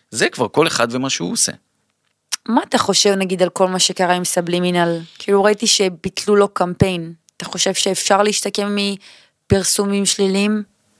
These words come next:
Speaker 1: בטח, מפרסומים שליליים,
Speaker 2: מהמם.
Speaker 1: ברור שאפשר להשתקם מזה.
Speaker 2: מהמם.
Speaker 1: אה, ב-, בסוף היום צריך, המאזינים צריכים להבין שה-, אה, כמעט ואין אומן היום בישראל, לדעתי, אני לא רוצה להגיד אין בכלל, אבל לכולם יש, אה, יחסי ציבור,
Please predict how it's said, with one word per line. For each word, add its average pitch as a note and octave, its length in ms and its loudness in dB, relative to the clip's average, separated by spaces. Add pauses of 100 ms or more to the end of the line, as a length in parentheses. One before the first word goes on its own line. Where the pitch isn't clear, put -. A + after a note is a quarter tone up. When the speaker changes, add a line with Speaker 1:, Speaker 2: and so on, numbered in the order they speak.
(1000)
Speaker 1:
בטח, G2 320 -2
מפרסומים F#2+ 500 0
שליליים, F2+ 460 -2
Speaker 2:
מהמם. - 220 -4
Speaker 1:
ברור F3 200 -2
שאפשר F#3+ 320 -2
להשתקם F2+ 460 -4
מזה. D#2 200 -8 (280)
Speaker 2:
מהמם. F#3+ 220 -2
Speaker 1:
אה, F2+ 460 4 (440)
ב-, - 240 -10
בסוף A#2 360 0
היום A2+ 240 2
צריך, - 300 -6 (280)
המאזינים F2+ 720 -2
צריכים A2 220 -2
להבין G#2+ 240 0
שה-, F#2 160 -2 (180)
אה, G#2 60 -6 (480)
כמעט D3 460 2
ואין A#2 260 2
אומן A2 220 2
היום G2+ 180 -2
בישראל, F#2+ 540 -2
לדעתי, F#2+ 320 -2
אני - 640 -12
לא A#2 40 8
רוצה C3+ 180 4
להגיד A2+ 200 0
אין A#2 200 2
בכלל, F2 380 0 (100)
אבל F#2 280 -2
לכולם A2+ 380 -2
יש, - 280 -4 (100)
אה, G2+ 40 -8 (220)
יחסי G2 260 -2
ציבור, B2 380 -2